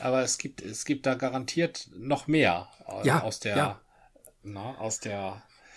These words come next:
Speaker 1: ich, es ist ein bisschen, immer ein bisschen irritierend, dass das jetzt unbedingt die Amerikaner sind.
Speaker 2: Oh nein,
Speaker 1: Ähm,
Speaker 2: äh, eine berühmte Methode zum Beispiel, um Projekte zu organisieren, ist, äh,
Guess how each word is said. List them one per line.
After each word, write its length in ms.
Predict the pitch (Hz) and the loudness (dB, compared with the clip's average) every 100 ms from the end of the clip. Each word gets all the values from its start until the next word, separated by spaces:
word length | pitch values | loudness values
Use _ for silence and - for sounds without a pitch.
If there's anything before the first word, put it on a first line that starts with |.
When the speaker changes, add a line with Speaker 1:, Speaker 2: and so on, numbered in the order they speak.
| - - | -14 -8
Speaker 1:
ich, 180 | 113 | -4
es 160 | 131 135 | 0 2
ist 140 | 143 | 2
ein 100 | 147 147 | 0 0
bisschen, 200 | 143 - | -2 -2
immer 220 | 156 147 | 2 4
ein 80 | 139 | 4
bisschen 280 | 147 143 135 | 2 0 -2
irritierend, 480 | 131 131 151 143 135 | -2 0 0 0 0
dass 140 | - | -4
das 180 | 120 - | -4 -4
jetzt 140 | - | -4
unbedingt 380 | 135 131 127 113 | -2 0 0 -4
die 100 | 101 | -4
Amerikaner 680 | 110 110 107 117 135 170 165 | -4 -4 -4 -2 -2 -2 -2
sind. 340 | 196 226 - - - - - - | -4 -6 -14 -20 -18 -14 2 8
Speaker 2:
Oh 60 | 190 | 10
nein, 220 | 202 143 | 10 6
Speaker 1:
Ähm, 180 | 123 135 | 4 4
Speaker 2:
äh, 240 | 135 135 | 4 4
eine 160 | 139 139 | 2 2
berühmte 380 | 139 175 190 151 | 8 8 8 4
Methode 400 | 139 147 147 135 | 2 0 0 0
zum 160 | 139 | 0
Beispiel, 520 | 139 131 - 131 127 123 - - - | 0 -2 2 4 4 0 -12 -20 -8
um 300 | - - 156 | -2 2 2
Projekte 480 | 143 147 143 - 139 | 2 4 4 2 -4
zu 340 | - 135 - | 0 0 0
organisieren, 760 | 131 123 123 120 123 160 151 175 - - - - - | -2 -2 0 0 2 4 4 0 -4 -16 -18 -14 0
ist, 460 | 143 - - - 160 | 2 4 0 0 0
äh, 500 | 127 123 123 120 | 0 0 0 -2